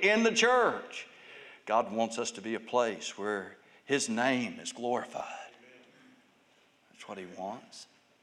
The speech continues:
Now, in order to illustrate why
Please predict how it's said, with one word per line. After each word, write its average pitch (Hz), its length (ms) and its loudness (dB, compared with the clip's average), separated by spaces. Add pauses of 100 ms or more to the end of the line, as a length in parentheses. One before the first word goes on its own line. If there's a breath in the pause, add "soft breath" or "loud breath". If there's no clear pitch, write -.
(1160)
Now, - 1300 -16
in - 80 -4
order 156 200 2
to 117 120 2
illustrate 131 580 2 (100)
why 135 460 6